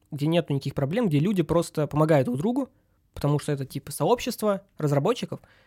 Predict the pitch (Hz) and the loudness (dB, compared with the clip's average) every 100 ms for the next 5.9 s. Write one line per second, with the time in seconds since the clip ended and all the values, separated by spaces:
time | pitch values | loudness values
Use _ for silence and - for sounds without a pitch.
0 | _ - 147 160 160 151 147 147 - 214 | _ -10 -2 2 2 2 2 0 0 0
1 | 165 170 160 - _ _ _ _ _ _ | 4 4 2 -6 _ _ _ _ _ _
2 | - 220 - 165 160 185 214 - _ - | 2 2 4 2 2 0 0 -4 _ -8
3 | 196 175 147 - _ _ _ _ _ _ | -6 -6 -8 -12 _ _ _ _ _ _
4 | _ _ 180 202 202 151 147 139 147 135 | _ _ -4 0 0 0 -4 -4 -2 -4
5 | 131 - - - - - 139 135 - | -6 -12 -14 -14 -12 -4 -2 -4 -6